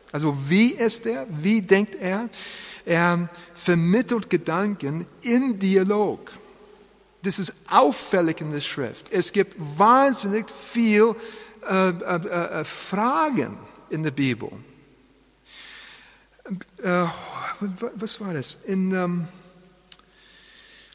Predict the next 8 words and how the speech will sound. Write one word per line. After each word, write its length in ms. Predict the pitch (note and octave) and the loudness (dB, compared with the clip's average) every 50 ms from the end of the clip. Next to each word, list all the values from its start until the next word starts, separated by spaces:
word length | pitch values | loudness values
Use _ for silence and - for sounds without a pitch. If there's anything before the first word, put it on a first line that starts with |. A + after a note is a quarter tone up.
| _ _ _ _ | _ _ _ _
All 200 | - G3+ A#3 A#3+ | 2 2 4 4
Staff 460 | A3+ - - - G3+ G3 G3 - - - | 4 4 2 2 0 0 0 -2 -6 -2
Prayer, 460 | - G3+ G3+ G3 F3 C#3+ A#2+ G2+ - | 0 2 4 4 4 4 2 0 -2
also 320 | B2 D3 C#3+ D#3+ D#3 D3 D3 | -2 -2 0 -2 -2 -2 0
wir 240 | F3+ F#3+ F#3+ F#3+ | 2 2 4 4
im 220 | G3 G3 F3+ E3 D#3+ | 2 0 -2 -4 -4
Gebetshaus 520 | - D#3 D#3+ E3+ E3 - - E3+ C#3+ - | -2 0 2 2 2 2 0 0 0 0
Freiburg, 640 | - - - F3+ F#3+ G3+ F#3+ F3+ G3 F#3+ F#3+ F#3+ F#3 | 0 2 2 2 4 4 4 4 4 4 4 4 2